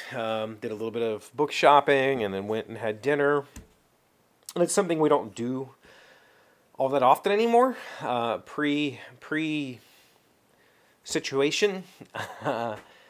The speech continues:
we would go out at least once a week. Sometimes, you know, there for a while, I think maybe we even went out a couple of times a week. Um, we don't really do that anymore. Uh,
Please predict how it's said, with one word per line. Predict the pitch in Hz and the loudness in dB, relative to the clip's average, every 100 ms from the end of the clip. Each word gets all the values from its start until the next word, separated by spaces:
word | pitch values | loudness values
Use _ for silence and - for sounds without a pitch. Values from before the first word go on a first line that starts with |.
| _ - | _ -10
we | 151 | -6
would | 170 131 | -6 -2
go | 127 | 2
out | 117 117 110 | 4 4 2
at | 107 | -8
least | 117 131 131 | -8 -8 -4
once | 120 113 | -6 -6
a | |
week. | 104 110 107 | -6 -6 -6
Sometimes, | - 135 180 170 139 - - | -6 -6 -4 -6 -6 -12 -8
you | 113 | -6
know, | 107 | -6
there | 120 170 | -2 0
for | 202 | 0
a | 151 | 2
while, | 135 156 | 4 4
I | 110 | 2
think | 123 120 | -4 -8
maybe | 139 151 | -6 -4
we | 113 | -4
even | 113 107 | -4 -6
went | 98 | -4
out | 98 - | -6 -10
a | - | -14
couple | - 107 | -10 -10
of | |
times | - 101 92 | -8 -10 -10
a | |
week. | 90 107 - - _ - - - _ _ _ | -12 -12 -14 -20 _ -20 -20 -20 _ _ _
Um, | 107 104 104 95 98 - | -10 -8 -8 -10 -14 -14
we | 120 123 | -8 -6
don't | 107 | -4
really | 113 107 | -6 -6
do | 104 113 | -6 -6
that | 107 | -6
anymore. | 104 101 101 98 95 - _ _ _ 113 | -8 -10 -6 -4 -6 -8 _ _ _ -8
Uh, | 110 98 95 90 82 | -6 -6 -8 -8 -8